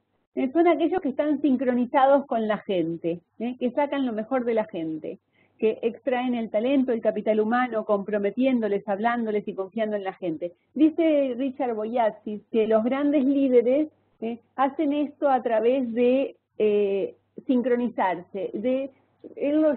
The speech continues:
llama, eh, líderes resonantes,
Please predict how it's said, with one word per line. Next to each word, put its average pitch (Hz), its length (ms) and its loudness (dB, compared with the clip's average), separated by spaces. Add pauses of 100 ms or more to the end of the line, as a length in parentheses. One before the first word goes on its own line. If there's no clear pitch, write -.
llama, 269 600 -4
eh, 220 260 0
líderes 254 540 0
resonantes, 180 1120 -2